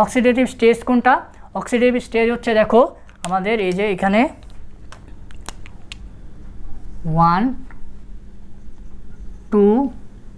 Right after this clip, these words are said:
থ্রি, ফোর, এই যে চারটা বিক্রিয়া, এই চারটা বিক্রিয়া হচ্ছে আমাদের অক্সিডেটিভ স্টেজের, অর্থাৎ এটা হচ্ছে আমাদের ফার্স্ট স্টেজের।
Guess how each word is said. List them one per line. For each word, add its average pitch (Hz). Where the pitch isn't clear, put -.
থ্রি, 196
ফোর, 202
এই 240
যে 269
চারটা 220
বিক্রিয়া, 220
এই 214
চারটা 226
বিক্রিয়া 240
হচ্ছে -
আমাদের 208
অক্সিডেটিভ 233
স্টেজের, 147
অর্থাৎ 190
এটা 202
হচ্ছে 220
আমাদের 226
ফার্স্ট 214
স্টেজের। 151